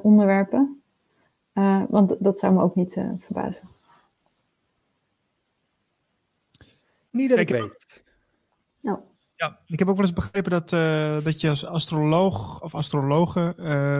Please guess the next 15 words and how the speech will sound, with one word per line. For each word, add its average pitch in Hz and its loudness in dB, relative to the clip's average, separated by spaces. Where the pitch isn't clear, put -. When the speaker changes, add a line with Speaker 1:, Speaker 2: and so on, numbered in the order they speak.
Speaker 3:
door 165 2
het 160 0
heel 180 4
vaak 165 0
te 151 -2
doen, 190 4
dat 196 2
je 190 2
daardoor, 165 2
eh, 151 2
meer 156 0
kennis 208 2
verzamelt 143 2
over, 143 -2
eh, 139 -2